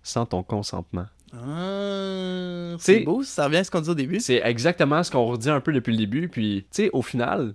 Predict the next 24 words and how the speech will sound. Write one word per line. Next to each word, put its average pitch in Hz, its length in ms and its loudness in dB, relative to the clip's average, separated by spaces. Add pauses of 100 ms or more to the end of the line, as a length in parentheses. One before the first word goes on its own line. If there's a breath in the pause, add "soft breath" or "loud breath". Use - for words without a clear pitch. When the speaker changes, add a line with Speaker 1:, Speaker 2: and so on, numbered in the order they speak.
(120)
Speaker 1:
si, - 260 -2
si, 143 240 -6
si 185 240 -6
quelqu'un 151 360 2
t'a 147 140 4
blessé 107 380 0
avec 110 180 -2
des 101 140 0
mots, 117 180 0
ben, 95 360 -2
tu - 40 -16 (280)
sais, 139 40 -2
c'est 113 120 -4
qu'elle 101 220 2
a 113 40 2
eu 131 80 0
ton 101 160 2
consentement. 110 600 -2
Fait 101 160 -4
que - 80 -20
c'est - 140 0
de - 40 -20
ta 135 140 6
faute. 143 320 0